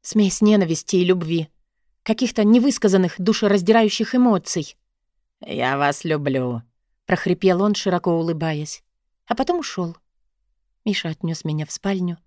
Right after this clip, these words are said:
Он осмотрел мое тело на предмет увечий. Я не сопротивлялась. Просто молча лежала, прикрыв глаза. Силы покинули. Мысли испарились. Я уже не могла плакать,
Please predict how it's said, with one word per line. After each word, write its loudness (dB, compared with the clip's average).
Он 2
осмотрел 0
мое 2
тело -2
на -4
предмет -4
увечий. -4
Я -2
не -2
сопротивлялась. -8
Просто 0
молча 0
лежала, 0
прикрыв -4
глаза. -2
Силы -4
покинули. -4
Мысли -2
испарились. -6
Я -2
уже -2
не -2
могла 2
плакать, -4